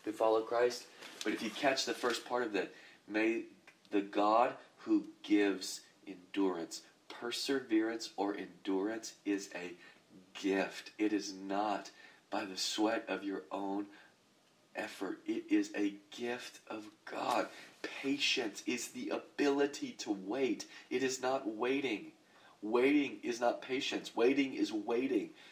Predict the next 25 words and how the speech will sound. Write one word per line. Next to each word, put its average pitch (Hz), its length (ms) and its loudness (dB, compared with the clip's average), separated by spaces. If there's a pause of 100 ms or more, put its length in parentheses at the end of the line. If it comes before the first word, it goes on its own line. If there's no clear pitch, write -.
(220)
Patience - 760 -4
is 95 180 -2
having 98 420 -6
joy 113 680 2 (400)
and 98 160 -10 (120)
peace 101 600 -8
in 98 160 -8
the 98 100 -4
midst 98 520 -6
of 78 140 -12
waiting. 73 380 -6 (280)
Not 117 520 -2
being 120 380 -6
in 104 120 -2
a 90 120 -8 (120)
hurry, 98 380 -4 (320)
but 95 120 -8
enjoying 110 880 -2
the 101 80 -2
process, 95 720 -4
enjoying 98 840 -2
day 107 260 2
in 104 280 0
and 85 200 -12
day 98 260 8